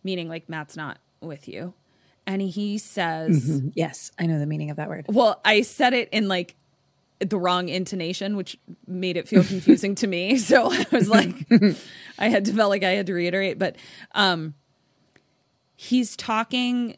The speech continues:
Speaker 1: he doesn't turn to look at her, but he's like, "They're what made me. It's in your eyes, so I know you understand.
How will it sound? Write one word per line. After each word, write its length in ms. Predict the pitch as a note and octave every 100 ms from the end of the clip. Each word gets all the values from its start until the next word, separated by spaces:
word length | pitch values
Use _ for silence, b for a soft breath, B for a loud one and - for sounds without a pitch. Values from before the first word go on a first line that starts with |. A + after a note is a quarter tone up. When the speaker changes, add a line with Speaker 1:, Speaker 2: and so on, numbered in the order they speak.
| -
Speaker 1:
he 140 | F#3+
doesn't 320 | A3 A3+ B3
turn 420 | - G#3 F3 F#3 F#3
to 140 | G3
look 240 | D#3+ D3
at 80 | F#3+
her, 360 | F3+ G#3+ A#3+ C4+ b b b b
but 140 | - G3
he's 340 | - G3+ -
like, 300 | F3+ E3 - -
"They're 260 | F#3 G3+
what 260 | G#3 G#3 -
made 360 | F#3 F3 F3 D3+
me. 380 | - E3+ E3+ _ _ _ _ _ _ _
It's 220 | G#3 -
in 160 | A3 A3
your 180 | G#3 F#3+
eyes, 300 | F3 F3 -
so 180 | G3
I 100 | F3
know 140 | F3+ F3
you 180 | F3 E3+
understand. 880 | E3+ E3 - - E3 G#2 C#3+ F#3+